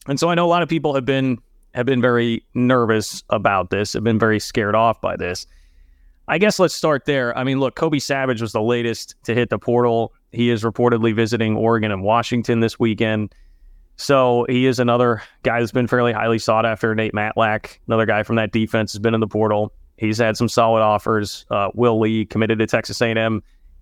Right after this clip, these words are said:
actively using his family members to try and recruit against K-State <laughs> on, on Twitter. Um,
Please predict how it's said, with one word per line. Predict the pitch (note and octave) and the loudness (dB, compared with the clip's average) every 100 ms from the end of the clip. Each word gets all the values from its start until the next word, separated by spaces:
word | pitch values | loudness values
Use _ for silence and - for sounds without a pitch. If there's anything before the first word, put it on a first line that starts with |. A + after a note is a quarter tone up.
| - | -6
actively | A#2+ A#2 B2 A2+ A2+ | -6 -2 0 2 2
using | A2+ A#2 | 2 0
his | G#2+ - | 0 -2
family | A2+ A2+ A2+ | -2 0 0
members | A2+ A2+ A2 | 2 0 0
to | A#2+ | -4
try | - A2+ | 0 0
and | A2+ | 0
recruit | G#2+ G2+ B2+ | -2 0 0
against | A#2 A2+ G#2+ | 0 -2 -2
K-State | B2 A2 - - - A2+ - - | -2 -2 -6 -8 -6 -6 -10 -12
<laughs> | |
on, | - A#2+ A#2 A#2 | -4 -2 -2 -2
on | A2 | -2
Twitter. | - B2+ A#2 A#2 _ _ _ _ _ - | 0 0 2 0 _ _ _ _ _ -2
Um, | A#2+ A#2 A2+ A2+ | 0 0 0 -2